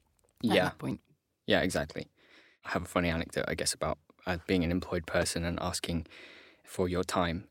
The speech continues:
Speaker 2: Um, my partner recently got a promotion, I guess. She finished her apprenticeship, which is, doesn't pay amazingly well in the U K, but the company she was with paid pretty well.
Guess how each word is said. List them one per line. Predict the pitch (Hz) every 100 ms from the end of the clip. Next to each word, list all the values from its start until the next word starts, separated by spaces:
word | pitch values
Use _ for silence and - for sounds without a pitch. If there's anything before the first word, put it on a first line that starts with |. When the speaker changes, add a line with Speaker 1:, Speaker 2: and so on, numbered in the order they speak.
| -
Speaker 2:
Um, | 95 90
my | 87 92
partner | - 78 87
recently | 87 87 - 87 90 - _ _ _ _
got | - 95 - - - -
a | 101
promotion, | - 95 107 - 143
I | 131
guess. | 139 143
She | -
finished | - 104 -
her | 90
apprenticeship, | 85 92 90 - - - -
which | - 92 - -
is, | 87 85 - - -
doesn't | 98 82
pay | - 87
amazingly | 82 78 80 82
well | 82 90
in | 87
the | 85
U | 90
K, | - 139 -
but | 107 - -
the | 117
company | - 98
she | - -
was | 85
with | 73
paid | - 71 76 _ -
pretty | 160 87
well. | -